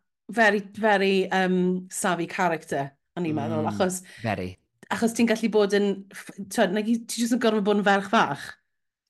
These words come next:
Speaker 2: Ie, yr unig beth sy'n tough ydi pan ti'n gweld bod... Os wyt ti 'di gwylio'r All-Stars diweddara,
Speaker 1: Mm.
Speaker 2: ti instantly yn mynd i gymharu, ac ma' rhaid fi ddeud, oedd, oedd just Snatch Game yr All-Stars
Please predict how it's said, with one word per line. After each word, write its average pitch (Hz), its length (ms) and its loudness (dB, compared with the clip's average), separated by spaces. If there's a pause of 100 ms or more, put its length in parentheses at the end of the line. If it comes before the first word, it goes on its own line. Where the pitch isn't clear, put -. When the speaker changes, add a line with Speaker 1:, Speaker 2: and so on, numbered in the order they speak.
Speaker 2:
Ie, 127 140 -4
yr 110 320 0
unig 165 180 -2
beth 156 140 -4
sy'n 160 120 -6
tough 151 380 -4
ydi 110 240 -2
pan 123 140 -10
ti'n 127 160 -8
gweld 123 420 0
bod... 117 400 0 (560)
Os 135 100 -6
wyt 143 140 -4
ti - 120 -4
'di 151 60 -4
gwylio'r 127 320 0
All-Stars 95 520 -4
diweddara, 90 680 -6 (200)
Speaker 1:
Mm. 202 680 0
Speaker 2:
ti 131 160 -2
instantly 123 520 -6
yn 117 180 -4
mynd 104 160 -6
i 101 40 -8
gymharu, 107 520 -6
ac 113 120 -6
ma' 120 140 -2
rhaid 117 180 0
fi 117 60 -6
ddeud, 113 220 -2
oedd, 113 160 -6 (1200)
oedd 151 300 -6
just - 340 -2
Snatch - 460 -6
Game 123 380 -4 (140)
yr 127 100 -4
All-Stars 113 480 -2